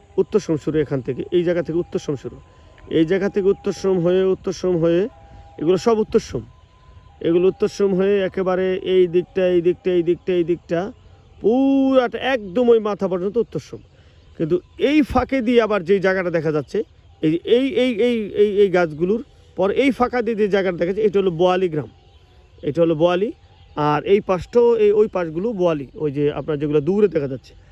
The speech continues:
আর পাশের এটা হলো এই যে আমাদের, আহ, বিলের মাঝখানে কিছু গাছ আছে। আর এটা হলো আমাদের,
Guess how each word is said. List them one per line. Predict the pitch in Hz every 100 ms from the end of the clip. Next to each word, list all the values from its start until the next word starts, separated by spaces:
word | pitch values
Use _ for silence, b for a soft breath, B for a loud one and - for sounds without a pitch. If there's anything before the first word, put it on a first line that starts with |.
| b b
আর | - 156
পাশের | 170 190 220 196
এটা | 185 196
হলো | 220
এই | 208
যে | 160
আমাদের, | 156 151 147 131 - b b b -
আহ, | 139 135 135 131 127 156
বিলের | 139 170 175 147
মাঝখানে | 135 - 147 147 147 - -
কিছু | 147 - 147
গাছ | 143 135 151
আছে। | 143 214 - B B B B B
আর | - 135 135
এটা | - 156 190
হলো | 190 180
আমাদের, | 175 170 175